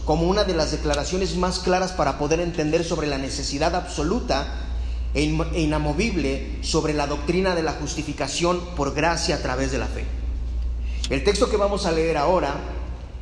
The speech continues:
es la reprensión o el regaño que Pedro, perdón, Pablo le acaba de hacer a Pedro, y esto nos va a hacer, nos va a servir a nosotros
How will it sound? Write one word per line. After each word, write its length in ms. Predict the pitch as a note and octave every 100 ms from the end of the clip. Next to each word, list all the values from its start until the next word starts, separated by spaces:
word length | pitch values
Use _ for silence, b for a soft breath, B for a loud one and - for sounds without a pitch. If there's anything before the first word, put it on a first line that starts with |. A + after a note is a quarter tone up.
| - -
es 80 | E3+
la 100 | G3
reprensión 640 | E3+ D3+ C#3 C#3 D#3 F3
o 20 | E3
el 40 |
regaño 440 | D3 D3 D#3+ D#3 C#3+ -
que 320 | D3 C#3 - - - - E3+
Pedro, 500 | F3 E3+ E3+ D#3 A#2
perdón, 300 | C3+ D3+ D3
Pablo 280 | E3+ E3+ F3
le 80 | D#3
acaba 180 | D#3+
de 80 | D#3+
hacer 160 | - D#3+
a 140 | E3
Pedro, 340 | D3+ C#3 D#3+ F3 B -
y 80 | D#3+
esto 220 | G3+ A3
nos 280 | F#3+ D3+ -
va 180 | F#3 F3+
a 20 |
hacer, 440 | - - F3+ F3+
nos 180 | D#3+ D3
va 80 | G3
a 40 |
servir 300 | G3+ E3 F3+
a 60 | E3+
nosotros 720 | C#3 F#3+ F#3 B2+ C3+ - -